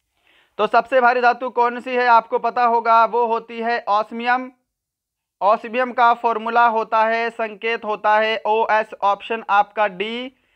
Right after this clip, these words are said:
राइट आंसर होगा। क्या सभी ने ऑप्शन डी को आंसर दिया है? तो दोस्तों ये थे आपके टॉप थर्टी very, very important question। ये वाला क्वेश्चन आपका होमवर्क का है।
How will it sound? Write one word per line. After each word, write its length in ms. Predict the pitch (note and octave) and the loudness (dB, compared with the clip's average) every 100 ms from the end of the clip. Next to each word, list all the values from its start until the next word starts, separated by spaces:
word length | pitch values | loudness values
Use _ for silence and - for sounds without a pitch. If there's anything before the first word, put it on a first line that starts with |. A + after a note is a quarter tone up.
| _ E3+ | _ -4
राइट 420 | F#3+ A3 B3 A#3+ | 2 2 2 0
आंसर 320 | G#3+ G3+ A3 | 0 -2 -6
होगा। 340 | G3 G#3 G3 C#3+ - _ _ _ _ _ _ | -4 0 0 0 -6 _ _ _ _ _ _
क्या 140 | A3 A#3 | -2 0
सभी 260 | B3 A#3+ B3 | 0 -4 -2
ने 100 | B3 | 0
ऑप्शन 320 | A#3 - A#3 | 0 -4 -8
डी 140 | A#3 | -6
को 100 | A#3 A#3 | 0 2
आंसर 320 | A#3 A#3+ A3+ | 2 -2 -6
दिया 220 | A3+ A3+ | 0 2
है? 280 | A#3 A#3+ B3 B3 _ _ _ _ | 2 0 -2 -6 _ _ _ _
तो 60 | G#3+ | 0
दोस्तों 320 | B3 A#3+ B3+ | 0 0 -2
ये 180 | A#3 B3 | 0 0
थे 120 | B3+ | 4
आपके 340 | A#3+ A#3+ B3 A#3+ | 4 2 -2 -2
टॉप 360 | A#3 A#3+ A#3+ | 0 -2 -2
थर्टी 340 | A#3+ A#3 A#3+ A#3 | -6 -6 -8 -4
very, 280 | A3 A3+ A#3+ | -2 -2 -4
very 240 | A#3 A#3+ | -4 -4
important 420 | A3 A3+ G#3+ A#3 | -4 -4 -2 -4
question। 420 | A3 A3+ A#3+ A#3+ A#3 | -2 -2 0 -2 -2
ये 140 | A3 | 0
वाला 220 | A#3 A#3 | 2 2
क्वेश्चन 340 | A#3 A#3 - A#3 | 0 -4 -4 0
आपका 260 | A3+ - A#3 | 0 0 -2
होमवर्क 500 | G#3 G3+ G#3 A#3 A#3 | -2 -4 -2 -4 0
का 160 | A#3 A3 | 2 2
है। 360 | A3+ A#3 B3 | 2 0 -2